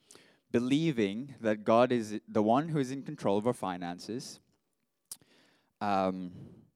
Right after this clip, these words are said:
and believing that the, that day by day the Lord will always provide regardless of the situation. You know, uh,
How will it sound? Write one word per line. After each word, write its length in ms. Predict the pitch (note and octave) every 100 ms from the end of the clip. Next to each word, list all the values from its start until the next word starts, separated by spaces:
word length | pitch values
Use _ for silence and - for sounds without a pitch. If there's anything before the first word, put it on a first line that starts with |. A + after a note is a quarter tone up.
| _ _ _ _ _ _ _ _ -
and 180 | A2+
believing 760 | G#2+ G#2+ A2 D3+ D3+ G2+ F2+ F2+ _
that 260 | G#2+ G#2 _
the, 140 | G#2 F#2+ -
that 300 | A2 G#2 -
day 260 | B2+ C3 C#3
by 320 | A#2+ A2+ A#2
day 360 | G#2+ A2 G2+ F#2
the 180 | F#2
Lord 460 | G2+ G2+ A2 A2+ G#2
will 460 | G#2+ G2+ A#2 A#2 -
always 480 | G#2+ A2 G#2+ G#2 -
provide 640 | A#2 F#2+ F#2+ F#2 E2 E2+
regardless 800 | F#2 F2+ G#2 G2 F#2 F2 F2 - _ _ _
of 140 | - F#2+
the 80 | G2
situation. 920 | - G2+ - F2+ F#2+ G2+ F2 D2+ - _ _ _ _ _ _ _ _ _ -
You 120 | G#2+
know, 240 | G#2 G2+ -
uh, 240 | A2 G#2+